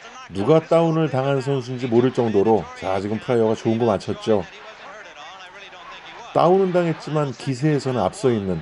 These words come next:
그런 프라이어고요. 경기는 사 라운드로 접어듭니다. 안토니오 세르반테스는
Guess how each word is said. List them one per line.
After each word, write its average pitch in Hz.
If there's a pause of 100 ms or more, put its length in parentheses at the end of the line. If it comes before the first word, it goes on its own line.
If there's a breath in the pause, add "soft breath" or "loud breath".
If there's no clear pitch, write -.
그런 104
프라이어고요. 87 (1400)
경기는 120
사 117
라운드로 139
접어듭니다. 110 (1900)
안토니오 135
세르반테스는 143